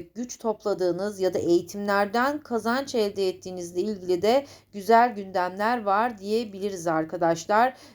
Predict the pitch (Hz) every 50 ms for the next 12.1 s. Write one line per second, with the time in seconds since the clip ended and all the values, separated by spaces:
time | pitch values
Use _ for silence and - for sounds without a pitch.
0 | _ - - 175 180 180 180 180 202 202 - - 240 220 226 226 240 240 226 233
1 | 226 226 226 226 233 233 240 220 - 220 - - - 240 - 123 220 - - -
2 | 240 233 240 226 226 - - - _ - - 180 190 185 190 202 202 240 240 -
3 | - 220 202 202 202 208 202 226 247 233 226 208 202 190 175 180 190 180 170 180
4 | 170 175 175 185 202 233 262 226 208 214 208 214 202 202 196 196 202 208 226 185
5 | 165 196 190 - - 165 170 170 190 180 170 208 202 196 196 214 247 247 - 180
6 | 196 196 - - 214 202 196 - 254 247 - - 233 240 202 196 208 202 185 170
7 | 196 190 185 175 175 185 214 220 - - - _ - - 175 185 170 - 185 208
8 | 202 208 208 208 208 220 220 220 226 226 196 131 156 180 185 180 175 170 185 170
9 | 170 170 170 180 202 202 220 214 226 220 220 220 220 220 233 185 - 180 170 180
10 | 175 - 170 180 190 185 196 196 196 202 202 196 196 185 185 180 180 180 185 180
11 | 175 180 - - 175 185 190 202 202 - - - 208 185 196 202 190 196 196 185
12 | 170